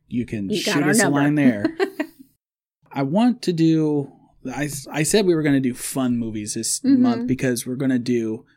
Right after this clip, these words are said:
Speaker 1: we did, uh, horror movies last month. So this was a fun movie. Last week's was a fun movie. Caddyshack would be fun.
Speaker 2: Oh, I love Caddyshack.
Speaker 1: But The Jerk would be more fun.
Speaker 2: <gasps> I love The Jerk more.
Speaker 1: Mm-hmm.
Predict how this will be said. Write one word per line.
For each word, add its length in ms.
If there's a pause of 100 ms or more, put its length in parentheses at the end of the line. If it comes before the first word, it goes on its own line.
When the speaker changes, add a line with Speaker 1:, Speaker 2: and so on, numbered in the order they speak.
Speaker 1:
we 80
did, 320
uh, 160
horror 280
movies 300
last 280
month. 260 (840)
So 540 (480)
this 180
was 120
a 60
fun 260
movie. 380 (160)
Last 380
week's 280
was 160
a 60
fun 300
movie. 360 (1160)
Caddyshack 640
would 120
be 80
fun. 500
Speaker 2:
Oh, 80
I 160
love 280
Caddyshack. 640 (220)
Speaker 1:
But 140
The 80
Jerk 360
would 140
be 100
more 260
fun. 400
Speaker 2:
<gasps> 60
I 720
love 160
The 100
Jerk 220 (100)
more. 640
Speaker 1:
Mm-hmm. 260